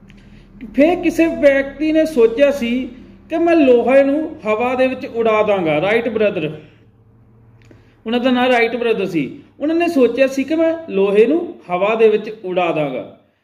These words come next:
ਪਰ ਲੋਕ ਕਹਿੰਦੇ ਸੀਗੇ, "ਮੂਰਖਾ, ਏਦਾਂ ਕਦੀ ਨਹੀਂ ਹੋ ਸਕਦਾ। ਧਰ-, ਲੋਹੇ ਤੋਂ ਭਾਰੀ ਚੀਜ਼ ਹਵਾ 'ਚ ਕਿੱਦਾਂ ਉੱਡ ਜਾਏਗੀ? ਲੋਹੇ ਵਰਗੀ ਭਾਰੀ ਚੀਜ਼ ਹਵਾ 'ਚ ਕਿੱਦਾਂ ਉੱਡ ਜਾਏਗੀ?" ਪਰ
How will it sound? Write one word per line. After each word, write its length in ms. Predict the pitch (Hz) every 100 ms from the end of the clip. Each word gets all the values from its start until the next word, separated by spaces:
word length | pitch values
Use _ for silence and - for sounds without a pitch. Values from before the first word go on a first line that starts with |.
| _ -
ਪਰ 120 | 285
ਲੋਕ 340 | 233 233 233
ਕਹਿੰਦੇ 220 | 240 233
ਸੀਗੇ, 220 | 214 208 226
"ਮੂਰਖਾ, 680 | 220 202 190 226 233 - 170
ਏਦਾਂ 260 | 165 202
ਕਦੀ 380 | 202 214 214 240
ਨਹੀਂ 120 | 214
ਹੋ 120 | 185
ਸਕਦਾ। 520 | 175 185 233 247 - - _ _ _ _
ਧਰ-, 460 | 269 220 - 202 208
ਲੋਹੇ 420 | 208 226 247 269
ਤੋਂ 140 | 285
ਭਾਰੀ 340 | 285 277 233 233
ਚੀਜ਼ 220 | 254 247
ਹਵਾ 260 | 233 247
'ਚ 80 | 247
ਕਿੱਦਾਂ 320 | 247 262 294
ਉੱਡ 140 | 277 214
ਜਾਏਗੀ? 200 | 214 208
ਲੋਹੇ 360 | 214 214 247
ਵਰਗੀ 280 | 247 247 277
ਭਾਰੀ 320 | - 269 226
ਚੀਜ਼ 220 | 226 262 277
ਹਵਾ 280 | 240 240
'ਚ 80 | 254
ਕਿੱਦਾਂ 440 | - - 277 269 262
ਉੱਡ 160 | 202
ਜਾਏਗੀ?" 300 | 170 160 117 - _ _ _ _ _ _ _ 254
ਪਰ 240 | 254